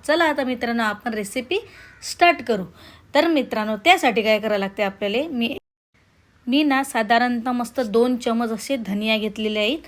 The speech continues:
धनिया हा चांगला मस्त आपल्याला भाजून घ्यायचा आहे, जास्त करपट करू द्यायचा नाही. हे प्रोसिजर ना आपल्याला व्यवस्थित करावं लागते है ना. तर धनिया असा भाजा लागते ना की जास्त जळला नाही पाहिजे, थोडासा हलकासा.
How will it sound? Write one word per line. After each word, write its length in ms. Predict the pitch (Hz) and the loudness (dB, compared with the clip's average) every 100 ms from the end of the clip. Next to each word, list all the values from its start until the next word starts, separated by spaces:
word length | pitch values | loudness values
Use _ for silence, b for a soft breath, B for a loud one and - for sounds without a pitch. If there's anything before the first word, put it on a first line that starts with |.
| B B B 196 | B B B -8
धनिया 300 | 214 220 269 | -2 0 0
हा 140 | 262 | 0
चांगला 420 | 269 233 220 226 240 | -2 -2 -2 -2 -2
मस्त 340 | 226 - - | -4 -6 -2
आपल्याला 420 | 240 220 214 220 208 | -2 -2 -4 -4 -2
भाजून 400 | 202 190 233 247 | -2 -2 -2 0
घ्यायचा 320 | 214 208 240 | 0 0 -2
आहे, 80 | 233 | 0
जास्त 380 | 220 208 - 285 285 | -2 -4 -4 -6 -2
करपट 360 | 240 233 269 262 - | -2 0 -2 -2 -2
करू 220 | 233 240 | -2 0
द्यायचा 340 | 233 214 202 226 | 2 2 0 -2
नाही. 220 | 208 180 B B B | -2 -6 B B B
हे 120 | - | 0
प्रोसिजर 560 | 277 254 247 262 240 247 | 2 2 0 0 -2 -2
ना 120 | 247 | 0
आपल्याला 360 | 233 214 226 233 | -2 -2 -2 0
व्यवस्थित 380 | 214 208 208 226 | 0 -2 -4 -6
करावं 260 | 220 196 190 | -2 0 0
लागते 300 | 185 180 196 | -2 -4 -4
है 100 | 208 | -2
ना. 140 | 220 190 B B B - | -4 -8 B B B -6
तर 100 | 220 | -6
धनिया 520 | 202 180 196 220 247 | -4 -4 0 2 0
असा 280 | 226 220 262 | 0 -2 -2
भाजा 300 | 220 196 214 | -2 -2 -2
लागते 280 | 202 196 208 | -4 -6 -6
ना 240 | 202 240 | -4 -6
की 480 | 262 - 233 254 320 B B B B - 202 | -8 -6 -4 -2 -4 B B B B -6 0
जास्त 280 | 226 - 294 | 0 2 2
जळला 420 | 233 226 233 240 | 4 2 4 2
नाही 140 | 247 | 0
पाहिजे, 280 | 240 233 262 269 | -2 -2 -2 -2
थोडासा 560 | 294 294 311 302 302 302 | 2 4 6 4 2 -2
हलकासा. 520 | 214 202 220 208 | -2 -2 -2 -4